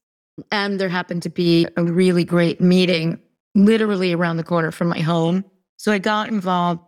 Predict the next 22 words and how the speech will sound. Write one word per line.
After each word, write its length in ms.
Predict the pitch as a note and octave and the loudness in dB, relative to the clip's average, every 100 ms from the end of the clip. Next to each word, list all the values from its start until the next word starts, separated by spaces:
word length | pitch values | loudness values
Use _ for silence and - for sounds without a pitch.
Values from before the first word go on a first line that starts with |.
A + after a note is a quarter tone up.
| - | -12
I 460 | E3 E3 E3 E3 - - | -2 0 2 0 -2 -4
took 160 | F#3+ | -2
a 80 | F3 | -2
service 420 | - G3 F3+ F#3 | -2 -2 0 -4
commitment 680 | - F3+ F3 F3 F3 E3 D#3+ | -4 -2 0 0 2 2 0
of 120 | E3+ | -4
being 280 | - E3 D#3+ | 0 0 -2
treasurer 600 | - F#3 F3 E3+ E3 E3 | -2 -2 -2 -2 0 0
of 120 | E3 | 0
that 180 | E3+ D#3+ | -2 -2
meeting, 640 | F3+ E3+ E3 E3+ E3 D#3+ - _ _ _ - | 0 0 0 0 0 -2 -8 _ _ _ 2
and 200 | G#3 G#3+ | 4 4
really 480 | C4 C4 A#3 - - | 4 2 0 -4 -2
relied 540 | G3 F#3+ F3+ G#3 A#3+ | 0 2 0 0 -2
on 400 | F#3 E3 D#3+ D#3+ | -2 -4 -4 -4
the 100 | E3+ | -6
program 840 | - G3 F#3+ F#3+ F3+ E3+ D#3 D#3 D#3 _ _ _ - | -6 -2 -2 0 0 0 0 -4 -8 _ _ _ -6
and 140 | F3+ | -2
the 60 | F3 | -2
twelve 320 | - F3 E3 | -2 -2 -2
steps 640 | - - F#3 D#3+ - - | -6 -2 -2 -2 -6 -12
for 640 | - - F#3+ F#3 F3+ F3 | -10 0 2 4 2 0